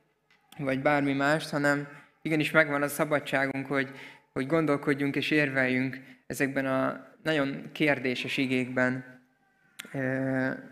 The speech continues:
az egyik vagy a másik értelmezés mellett. Szóval a kölcsönös tisztelet és az elfogadás az, ami egyébként ezen túl lehetővé teszi azt, hogy, hogy, ö, a, a második gondolatomat, ehhez a második tanulságot, hogy, ö,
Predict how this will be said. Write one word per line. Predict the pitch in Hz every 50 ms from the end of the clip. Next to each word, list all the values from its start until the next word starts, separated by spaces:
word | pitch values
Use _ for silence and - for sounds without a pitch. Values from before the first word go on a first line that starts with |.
| - _
az | - 151 135 147
egyik | 147 139 135 131
vagy | - 139 131
a | 131
másik | 131 135 131 127 131 - - 135 - - - - - _ _ -
értelmezés | - 131 127 131 - 131 123 123 127 120 131 123 - -
mellett. | 139 135 127 123 123 123 123 123 - - - - - - _ _ _ _ _
Szóval | - - 160 165 170 175 185 180 180 - - - -
a | - -
kölcsönös | - 202 190 180 180 - 160 151 143 151 -
tisztelet | - 190 165 - - 180 165 160 160 156
és | 160 143 -
az | 131 139
elfogadás | 120 156 156 160 156 - 180 165 170 165 165 170 180 180 175 -
az, | 165 151
ami | 160 156 156 156 156 156
egyébként | 156 160 156 160 160 156 - 160 156 156
ezen | 165 160 160 156 151 151
túl | 156 156 160
lehetővé | 170 165 151 135 - - 139 135 135 135
teszi | 135 143 135 - - 143
azt, | 139 143 139 -
hogy, | - 147 147 143 143 - - - - - _ _ _ _ _ _ _ _ _ _ _ _ _ _ _ _ _ _
hogy, | - 139 143 143 143 139 139
ö, | 143 139 139 139 139 139
a, | 151 - - 143 - -
a | - 147
második | 151 160 165 160 156 - 151 139 139 131 - - - 156
gondolatomat, | 147 147 143 139 139 139 139 139 156 139 139 131 -
ehhez | 147 147 147 139
a | 139
második | 139 147 151 147 147 - 135 135 127 -
tanulságot, | - 139 135 135 135 135 - - 139 143 143 147 156 156
hogy, | 156 - 147 147 139
ö, | 143 143 143 143